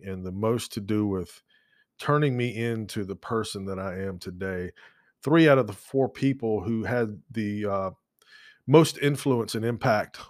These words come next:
on me as a human and my belief system and my confidence and my attitude.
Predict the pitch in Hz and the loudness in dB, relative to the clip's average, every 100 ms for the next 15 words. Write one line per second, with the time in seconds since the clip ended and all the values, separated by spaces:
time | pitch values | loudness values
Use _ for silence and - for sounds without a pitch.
0 | - 98 95 107 117 107 92 95 - 151 | -8 -6 -4 -2 0 0 -2 -6 0 2
1 | 151 143 120 82 101 101 98 95 - - | 4 2 0 -6 -6 -6 -8 -12 -18 -20
2 | - 104 98 101 110 127 - - 123 - | -14 -8 -6 -2 2 2 2 0 0 0
3 | 117 110 101 - 101 95 92 95 87 - | -2 -2 -6 -14 -10 -8 -6 -6 -8 -4
4 | 131 135 - 117 113 - - - _ _ | -2 0 0 -2 -2 -6 -14 -16 _ _
5 | _ _ _ _ _ _ 120 120 117 117 | _ _ _ _ _ _ -2 0 0 2
6 | 120 120 131 165 123 98 76 | 0 4 4 4 2 -4 -10